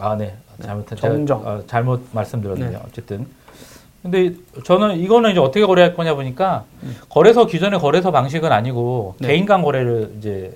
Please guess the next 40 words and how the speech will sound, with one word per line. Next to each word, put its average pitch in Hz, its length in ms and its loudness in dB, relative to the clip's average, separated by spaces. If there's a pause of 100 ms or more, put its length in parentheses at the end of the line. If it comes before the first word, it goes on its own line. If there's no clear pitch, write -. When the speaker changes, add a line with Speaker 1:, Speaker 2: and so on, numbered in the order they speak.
(160)
Speaker 1:
할 185 220 -10
것 180 140 2
같아요. 101 500 -4 (140)
Speaker 2:
음. 107 260 -8
Speaker 1:
피투피로. 175 420 -2
그러니까 107 300 -4 (540)
자기네들은 175 640 4
솔루션만 226 480 2
제공을 139 320 -2
해주고 165 360 -4
거기에 139 200 -4
대한 139 160 -8
수수료만 185 440 -4
받고 127 420 -4 (180)
개인들이 208 420 2
거래를 131 300 -2
해라. 110 380 -2 (180)
Speaker 2:
음. 120 160 -8 (140)
Speaker 1:
비트코인 131 340 -8
갖고 123 280 -4
있는 120 180 -2
거 113 220 -8
개인들이 123 360 -2
거래를 110 280 -4
해라. 127 160 -4
뭐 104 120 -8
이런 131 140 -6
식으로 127 160 -6
얘기하겠다는데 143 760 -8
Speaker 2:
네. 135 100 -12 (260)
Speaker 1:
어찌됐든 202 720 -2
이것도 180 320 -2
좀, 170 340 0 (100)
어, 120 300 -6
좀 120 100 -10
말이 110 200 -2
안 95 120 -4
되는 147 200 -6
것 156 80 -6
같고 123 420 -8